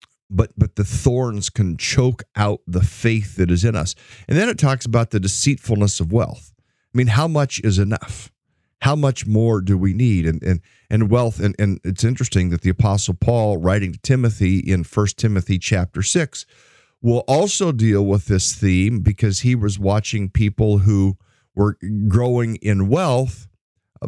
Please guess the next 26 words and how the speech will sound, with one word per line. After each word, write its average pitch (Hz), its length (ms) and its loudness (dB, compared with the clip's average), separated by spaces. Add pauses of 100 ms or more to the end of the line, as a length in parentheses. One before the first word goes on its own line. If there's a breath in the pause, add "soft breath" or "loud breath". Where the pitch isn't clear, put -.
(140)
not 120 400 2
in 107 180 0
generosity, 95 960 0 (480)
growing 131 480 2
in 104 260 0
wealth 123 540 0
and 98 300 -2
watching 107 400 0
their 95 140 2
faith 104 440 -2
be 92 160 0
choked - 560 -2
out. 101 440 -2 (520)
I - 60 0
mean, 120 160 2
these 165 200 0
are 220 60 -2
the 170 160 0
words 160 300 0
of 135 80 2
Jesus 117 400 2
that - 160 0
we're 82 100 0
looking 85 340 -2
at. 80 220 -4
So 104 300 0